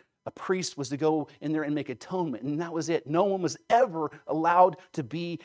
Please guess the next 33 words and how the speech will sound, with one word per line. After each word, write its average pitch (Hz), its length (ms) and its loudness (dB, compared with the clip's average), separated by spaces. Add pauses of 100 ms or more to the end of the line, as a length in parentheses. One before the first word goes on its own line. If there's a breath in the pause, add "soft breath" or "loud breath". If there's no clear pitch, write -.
in 147 140 -4
the 139 80 -2
presence 160 640 -2
of 135 120 -6
God. 131 420 4 (200 loud breath)
And - 100 0
what 156 140 4
separated 151 800 0 (160 loud breath)
the 170 140 2
holy 247 500 2
place 139 340 -4
from 165 180 -2
the 165 100 4
most 226 480 4
holy 127 260 -4
place 104 480 -8 (240 loud breath)
was 190 120 0
this 196 120 -4
gigantic 240 840 0
curtain 175 440 2
called 214 340 4
the 190 60 -4
veil. 175 540 2 (480 loud breath)
It 185 80 0
was, 180 160 2
like, 165 180 -4
three 269 180 0
stories 220 340 8
high, 196 280 0
like, 165 220 -2
six - 380 -2
inches 165 400 -2
thick - 420 0